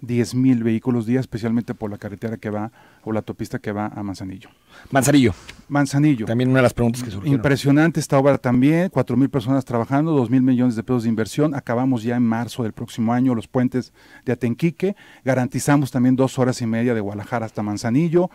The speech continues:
Speaker 1: cuatro carriles totalmente garantizados, este, al puerto más importante del país. En este momento ya concentra una participación conten-, en contenedores Manzanillo del cuarenta y siete por ciento, seguramente vamos a llegar al cincuenta al terminar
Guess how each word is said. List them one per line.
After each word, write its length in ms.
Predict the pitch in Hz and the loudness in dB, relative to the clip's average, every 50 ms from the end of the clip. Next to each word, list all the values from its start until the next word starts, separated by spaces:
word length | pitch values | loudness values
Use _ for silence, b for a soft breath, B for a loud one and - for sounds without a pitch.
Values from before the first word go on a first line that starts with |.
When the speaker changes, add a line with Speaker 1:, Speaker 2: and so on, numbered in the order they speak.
| b b b b b | b b b b b
Speaker 1:
cuatro 360 | - 139 143 147 - - 139 | 2 4 4 4 4 2 0
carriles 420 | - - 117 110 120 120 123 117 - | 2 2 0 0 2 0 0 -2 -2
totalmente 480 | - 110 - 123 120 123 117 - 123 | -6 -4 0 2 2 2 2 0 -2
garantizados, 880 | 104 110 107 104 98 - 117 - - 143 147 160 160 180 190 - - b b b b b b b b b b b | -4 -4 -4 -4 -6 -6 -8 -4 -2 -2 0 0 0 -2 -4 -4 -8 b b b b b b b b b b b
este, 580 | - 123 117 - - - _ 135 123 117 117 - | -6 -6 -6 -6 -10 -6 _ 0 0 0 -2 -2
al 180 | 147 131 123 | -2 -2 -2
puerto 380 | - - 135 151 - 147 - 143 | -2 2 2 2 2 2 2 0
más 180 | 139 135 - 151 | 0 2 2 -2
importante 540 | 131 - - 117 - - 123 120 110 - | -2 -2 -2 -4 -4 -2 -2 -2 -2 -2
del 160 | 120 113 110 - | -2 -2 -2 -2
país. 380 | - 117 117 131 165 180 - | -2 0 0 0 -2 -2 -2
En 40 | 139 | -4
este 160 | 123 - - | -4 -2 -2
momento 540 | 131 123 117 117 120 123 - _ 139 131 131 b b b b b b b | -2 0 2 2 0 0 0 _ -2 -2 -2 b b b b b b b
ya 220 | - 107 135 139 | -2 -2 -2 0
concentra 680 | - - 139 123 - - 135 135 131 - 135 131 127 | 2 0 0 0 2 0 0 0 0 0 0 0 0
una 360 | 123 123 123 127 131 131 123 - | 2 2 2 2 2 2 0 0
participación 920 | - 123 - - 110 95 110 - - 110 95 - - 127 120 123 135 135 b b b b b b b b - - | -2 -4 -4 -6 -12 -14 -12 -8 -8 -8 -8 -2 -2 0 0 0 -2 -4 b b b b b b b b -20 -12
conten-, 420 | _ 123 120 117 - 123 110 117 - | _ 0 0 0 0 0 -2 -2 -2
en 220 | - 123 117 110 | -2 -4 -4 -4
contenedores 680 | - - 120 113 - 117 110 113 113 120 127 127 135 113 | -2 -2 -2 0 0 0 0 2 4 4 4 4 4 2
Manzanillo 500 | 123 113 - 123 113 117 123 131 131 117 | 0 -2 -2 -2 0 2 2 4 2 2
del 120 | 117 107 | 0 -2
cuarenta 440 | - - 117 110 107 107 104 - 110 | -2 0 0 0 0 -2 -4 -4 -6
y 40 | 104 | -6
siete 300 | - - 139 123 - - | -2 -2 -2 -2 -2 -4
por 180 | - - 113 98 | -4 -4 -6 -6
ciento, 360 | - - 139 151 165 - 160 | -4 -4 -2 -2 -2 -4 -6
seguramente 380 | - 127 120 123 123 117 - 127 | -4 -2 -2 -2 -2 -2 -2 -2
vamos 180 | 120 123 - | -2 -2 -4
a 40 | 120 | -4
llegar 140 | 107 107 110 | -6 -2 -2
al 100 | 123 120 | -2 -4
cincuenta 520 | - - 113 110 - 127 139 175 - - | -4 -6 -6 -2 0 2 2 2 2 0
al 60 | 131 | -2
terminar 420 | - 117 107 107 107 110 113 120 | 0 0 -2 0 0 -2 -2 -4